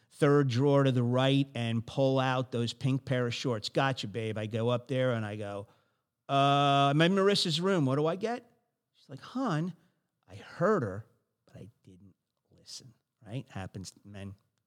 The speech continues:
let's be honest, happens to us a lot of the time, right? I don't know about you, Alex, but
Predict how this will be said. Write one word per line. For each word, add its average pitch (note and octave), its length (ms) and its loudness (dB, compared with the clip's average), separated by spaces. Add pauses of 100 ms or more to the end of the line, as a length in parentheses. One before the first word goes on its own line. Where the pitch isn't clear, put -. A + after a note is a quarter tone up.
(160)
let's F#2 120 -18
be F#2+ 140 -16
honest, F2 220 -14
happens F2+ 320 -14
to F2 80 -14
us F2 140 -14
a E2 40 -14
lot E2+ 160 -12
of E2 120 -14
the - 40 -20
time, E2+ 180 -14
right? G2+ 160 -10
I G2 40 -10
don't F#2+ 80 -10
know G2 60 -10
about F#2+ 200 -12
you, G#2 140 -8
Alex, F2+ 260 -14
but - 180 -12